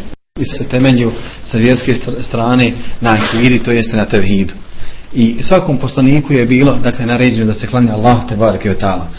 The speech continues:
Kao što se, dakle, govori i u ajetima o Isa, alejhi salatu vesselam, o Jahji, kaže: „U umirtu, e, u umirtu bi salati ma dumtu hayya.”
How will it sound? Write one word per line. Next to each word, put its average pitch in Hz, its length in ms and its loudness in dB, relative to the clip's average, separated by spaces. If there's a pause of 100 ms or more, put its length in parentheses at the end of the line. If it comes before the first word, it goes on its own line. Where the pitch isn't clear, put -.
(300)
Kao 135 180 4
što - 160 -4
se, 123 140 -2
dakle, 123 240 2
govori 120 420 2 (300)
i 117 120 2
u 113 60 2
ajetima 110 540 2
o 110 100 2
Isa, 123 280 2
alejhi 110 200 2
salatu 107 240 -6
vesselam, 110 380 0
o 101 40 2
Jahji, 120 340 2 (320)
kaže: 117 280 -2 (500)
„U 131 140 0
umirtu, 135 500 4 (1040)
e, 120 380 2 (1300)
u 147 60 2
umirtu 151 240 4
bi 131 60 2
salati 147 340 2
ma 139 140 2
dumtu 135 260 2
hayya.” 117 360 2